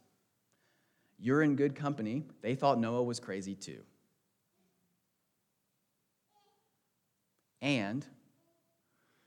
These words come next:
God was faithful to Noah.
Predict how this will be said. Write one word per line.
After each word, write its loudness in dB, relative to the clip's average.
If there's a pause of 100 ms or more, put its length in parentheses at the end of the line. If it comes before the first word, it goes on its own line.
(280)
God 6
was 2
faithful 2 (200)
to 0
Noah. 2